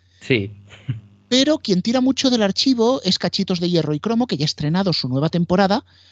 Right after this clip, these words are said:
Speaker 2: En este caso no tenemos a Virginia Díaz, tenemos a Ángel Carmona.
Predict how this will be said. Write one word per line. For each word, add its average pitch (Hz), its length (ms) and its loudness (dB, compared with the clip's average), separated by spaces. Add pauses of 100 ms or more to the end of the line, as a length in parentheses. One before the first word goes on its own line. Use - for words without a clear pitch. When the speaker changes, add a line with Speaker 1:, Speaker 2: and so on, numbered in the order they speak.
(360)
Speaker 2:
En 170 120 4
este 180 260 0
caso 214 540 0
no 170 200 0
tenemos 156 300 0
a 170 60 2
Virginia 170 400 0
Díaz, 226 260 2
tenemos 160 380 0
a 156 80 4
Ángel 156 280 0
Carmona. 196 480 2